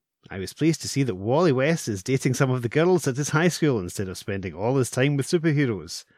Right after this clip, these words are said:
The joys of the ordinary life are too worthwhile to be passed by simply because one is not ordinary. Yes, Wally and the ladies.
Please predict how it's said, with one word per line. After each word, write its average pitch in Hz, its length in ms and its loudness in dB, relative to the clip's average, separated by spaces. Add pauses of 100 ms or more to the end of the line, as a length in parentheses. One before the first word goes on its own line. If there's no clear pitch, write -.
(380)
The 82 100 -10
joys 107 300 -2
of 110 80 -2
the 120 80 4
ordinary 127 300 4 (120)
life 165 140 -2
are 87 60 -8
too - 260 0
worthwhile 147 460 0
to - 120 -10
be 92 100 -2
passed - 360 -4
by 143 360 2 (280)
simply 143 380 2
because 156 400 0
one 101 220 -2
is 139 140 0
not 135 220 0
ordinary. 131 560 0 (800)
Yes, 107 440 -4
Wally 110 280 0
and 110 180 -2
the 120 80 -2
ladies. 80 520 -10